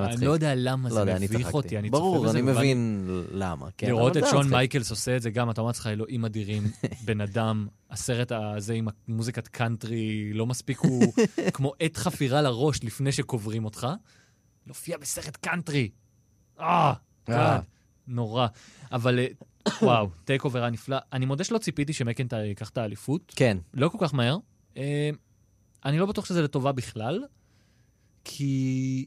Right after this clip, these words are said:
Speaker 1: שוב, מקינטייר הוא מגניב, אבל הוא לא מיין איבנטר.
Speaker 2: הוא לא יהיה אלוף להרבה זמן.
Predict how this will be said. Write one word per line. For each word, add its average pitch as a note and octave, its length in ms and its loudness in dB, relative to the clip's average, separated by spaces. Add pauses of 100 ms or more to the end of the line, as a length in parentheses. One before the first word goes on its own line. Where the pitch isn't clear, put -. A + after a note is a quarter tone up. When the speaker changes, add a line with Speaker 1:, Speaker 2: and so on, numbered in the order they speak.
(140)
Speaker 1:
שוב, F#3 460 -2
מקינטייר G#3 460 -4
הוא B2+ 140 -4
מגניב, C3 600 0
אבל A2 360 0 (800)
הוא C3 120 2
לא C#3+ 100 6
מיין E3 180 4
איבנטר. B2 380 0
Speaker 2:
הוא C#3 120 4
לא C#3 180 8
יהיה B2 180 8
אלוף G#2 240 2
להרבה F2 240 -2
זמן. D#2+ 140 -12